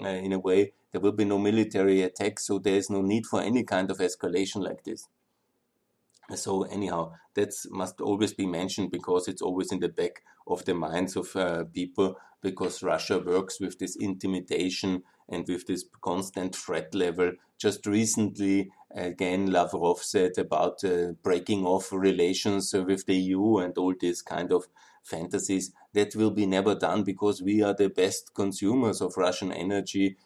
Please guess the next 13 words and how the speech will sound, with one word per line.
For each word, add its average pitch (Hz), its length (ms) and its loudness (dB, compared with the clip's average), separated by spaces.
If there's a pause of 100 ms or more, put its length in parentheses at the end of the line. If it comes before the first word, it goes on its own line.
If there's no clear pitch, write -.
(140)
We 104 300 0
are 104 160 2
paying 95 560 0
most 92 400 -2
of 95 160 -2
the 95 140 0
Russian 92 420 -2
development 92 680 0 (280)
with 98 160 2
our 92 220 4
energy 98 480 0
consumption 95 680 -4
anyhow. 92 460 0